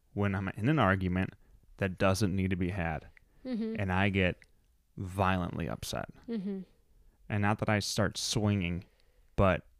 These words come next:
Speaker 1: I just get, like, uncontrollable with my anger
Speaker 2: Mm-hmm.
Speaker 1: and my words.
Speaker 2: Mm-hmm.
Speaker 1: And, uh, and then I vent for the next two days
Speaker 2: Mm-hmm.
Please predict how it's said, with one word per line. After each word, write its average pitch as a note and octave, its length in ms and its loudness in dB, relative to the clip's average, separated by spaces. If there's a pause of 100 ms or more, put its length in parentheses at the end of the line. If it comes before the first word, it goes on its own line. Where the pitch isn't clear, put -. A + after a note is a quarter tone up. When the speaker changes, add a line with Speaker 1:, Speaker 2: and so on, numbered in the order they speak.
(360)
Speaker 1:
I G#2+ 120 0
just G2+ 260 -2
get, F#2+ 220 2 (800)
like, A2+ 260 0
uncontrollable G#2+ 1080 4 (840)
with G2+ 180 -2
my F#2 140 0
anger G#2+ 480 2 (100)
Speaker 2:
Mm-hmm. G#3+ 260 -8 (100)
Speaker 1:
and G2 160 0
my F#2 120 2
words. G#2 540 2
Speaker 2:
Mm-hmm. G#3 200 -10 (600)
Speaker 1:
And, G2 340 4
uh, F2+ 500 4 (840)
and A2 180 2
then G#2+ 80 4
I G#2 120 4
vent G#2 420 0 (180)
for G#2 120 -4
the F#2+ 60 0
next F2+ 400 -4 (100)
two G#2 200 0
days E2+ 380 -4 (320)
Speaker 2:
Mm-hmm. F#3+ 260 -8